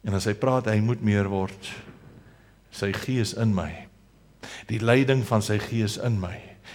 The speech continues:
Die rigting wat hy gee, sy wil al hoe meer in my. My wil kleiner, hierdie woord, hierdie dinge meer en meer en meer.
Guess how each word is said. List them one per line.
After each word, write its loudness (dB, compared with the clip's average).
Die 8
rigting 4
wat 2
hy 2
gee, 2
sy 2
wil 6
al 6
hoe 4
meer 4
in -8
my. -10
My 6
wil 8
kleiner, 6
hierdie 4
woord, 8
hierdie 0
dinge 0
meer -4
en -8
meer -12
en -18
meer. -18